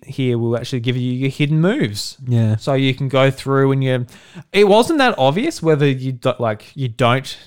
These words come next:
Speaker 1: need these Pokemon in your party. I think everyone's assuming that the case is that this just works as, like, a Poke Ride or something from the last couple of generations where you just use Rock Smash, a Pokemon comes, smashes a rock,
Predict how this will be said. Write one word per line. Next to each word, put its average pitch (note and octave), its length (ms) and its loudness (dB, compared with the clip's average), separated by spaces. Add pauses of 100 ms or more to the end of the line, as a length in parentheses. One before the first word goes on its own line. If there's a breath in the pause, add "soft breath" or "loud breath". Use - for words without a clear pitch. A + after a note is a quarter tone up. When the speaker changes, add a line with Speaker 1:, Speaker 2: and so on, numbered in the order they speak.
Speaker 1:
need A#2+ 300 -2
these A#2 200 -2
Pokemon B2 360 -2
in A#2+ 100 -2
your A#2 80 -4
party. D3 460 0 (200)
I - 60 -8
think A#3+ 200 -6
everyone's A3+ 280 2
assuming E3 680 0
that B2+ 380 2 (160)
the C#3 80 -6
case B2 360 -2
is A2+ 200 -2
that G#2+ 280 -2 (180)
this C3+ 140 -10
just A#2 200 -6
works A2+ 340 -2
as, A2+ 100 -6
like, A2 140 -4
a B2 40 -8
Poke A#2+ 280 -4
Ride G#2 480 -2
or G2+ 180 -8 (380 loud breath)
something B2+ 260 -4
from A#2+ 160 -6
the A2 100 -2
last A#2 280 0
couple A#2+ 180 -2
of A2+ 60 -2
generations A2+ 580 0
where A2 140 0
you A2+ 80 0
just A2+ 160 -6
use G3+ 180 -2
Rock D3 200 2
Smash, C3+ 320 -2
a - 20 -12
Pokemon B2+ 320 -2
comes, A#2+ 360 -6
smashes A#2+ 480 -8
a A#2 60 -8
rock, G#2+ 380 -6